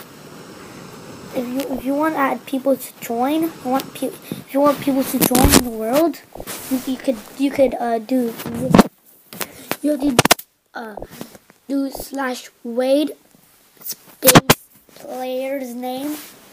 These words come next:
whatever. Or if you wanna remove it, do re-,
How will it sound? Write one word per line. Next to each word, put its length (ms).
whatever. 440
Or 280
if 320
you 60
wanna 200
remove 380
it, 180
do 180
re-, 180